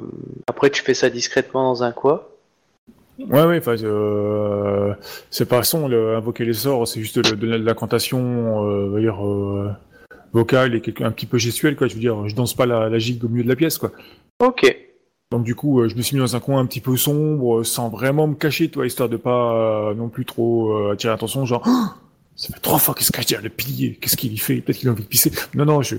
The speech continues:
Speaker 2: voilà, quoi, je suis dans un petit coin sombre, et puis voilà, quoi. Je m'assure qu'ils sont tous en train de polir leurs œufs ou je sais pas quoi, et puis j'en profite pour claquer mon sort, quoi. Ça dure pas longtemps, de toute
Speaker 1: D'accord.
Speaker 2: façon.
Speaker 1: Donc voilà, la pro-, euh, donc les premières vingt-quatre heures, il n'y a toujours pas eu d'attaque, ni rien, enfin bon. Ok.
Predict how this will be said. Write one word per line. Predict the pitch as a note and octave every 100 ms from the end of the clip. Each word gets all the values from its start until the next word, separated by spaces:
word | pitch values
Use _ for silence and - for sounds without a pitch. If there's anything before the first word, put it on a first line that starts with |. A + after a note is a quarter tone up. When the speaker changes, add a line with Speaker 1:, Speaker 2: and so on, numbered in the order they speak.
| G2+ G2+
Speaker 2:
voilà, | A#2
quoi, | A#2+ G#2
je | -
suis | G#2
dans | G2+ G#2+
un |
petit | F#2+ -
coin | A2+
sombre, | B2+ C#3+ B2
et |
puis | G#2 G#2+
voilà, | B2+ B2+
quoi. | G#2 - - - - _ -
Je |
m'assure | C#3 - D#3+
qu'ils | D#3
sont | C#3
tous | C3+
en | C#3+
train | -
de | C#3
polir | - C3 B2+
leurs | B2 A#2
œufs | C#3+ D3
ou | C3
je |
sais | -
pas | - B2
quoi, | D#3
et |
puis | D3+ B2+
j'en | A#2
profite | A#2 C3
pour | A#2
claquer | - -
mon | A2+
sort, | A#2 C3+ -
quoi. | G#2+
Ça | G#2
dure | A#2+
pas | C3
longtemps, | C3 C3+
de | C#3+
toute | -
Speaker 1:
D'accord. | B2+ G#2
Speaker 2:
façon. | - _ _ _ _ - - - - - - D3+
Speaker 1:
Donc | D#3+
voilà, | D#3 F3
la | F3
pro-, | - -
euh, | C3 C3 B2
donc | B2 C3
les | C3
premières | - C#3+ C#3+
vingt-quatre | B2+ C3 B2 - A#2+
heures, | D3+ F#3 - - -
il | C#3+ C3 B2
n'y | B2+ A2+
a |
toujours | - A#2+ A#2+ A#2
pas | A#2+
eu | A#2
d'attaque, | A#2+ A#2 - - C2+ - -
ni | A2+
rien, | - - G2+
enfin | G#2+ A#2+ - - -
bon. | - - C#3+ - - - - -
Ok. | G#2 G#3